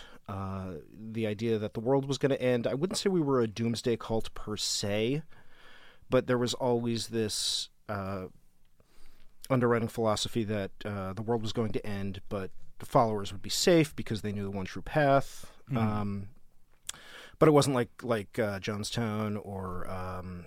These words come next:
Speaker 1: Hale Bopp, where they were, like, um, preparing for that. You know, it was just enough
Speaker 2: Right.
Speaker 1: if you lived in Oregon or in the ashram in India,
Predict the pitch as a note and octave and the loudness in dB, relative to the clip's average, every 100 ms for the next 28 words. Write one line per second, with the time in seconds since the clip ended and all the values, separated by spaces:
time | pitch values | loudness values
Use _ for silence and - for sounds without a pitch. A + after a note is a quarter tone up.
0 | - A#2+ G2 G#2+ G2 - F#2 F#2 G2 F#2 | -8 -6 -4 -2 -4 -4 -8 -8 -8 -8
1 | F2 - - - - - - _ - F#2 | -10 -14 -20 -20 -20 -20 -20 _ -12 -8
2 | F2 E2+ D#2+ D#2+ - - - _ - - | -10 -10 -14 -16 -20 -20 -20 _ -20 -20
3 | - C#3 C3 G#2 F2 - D#2 D2+ - - | -4 0 2 4 4 2 0 -6 -6 -10
4 | - A#2 G#2+ F2+ F#2 A2 A#2 B2+ A2+ - | -8 -6 -6 -6 -4 -4 0 2 0 -2
5 | - - - C#3+ C3+ - C#3 C3 A#2+ C3 | -4 -4 0 4 4 4 2 2 4 4
6 | B2 G#2+ - B2+ A#2 A2 G#2+ G#2 - _ | 4 0 -4 0 2 0 -2 -6 -14 _
7 | - B2+ A#2+ B2 A#2 A2+ A2+ G#2+ G#2 G#2+ | 4 4 4 2 2 0 -2 -2 0 0
8 | G#2+ A2 A2 A#2 G#2 A2 B2 A2 G#2 G2+ | 0 -2 -2 -4 -2 0 0 0 0 -2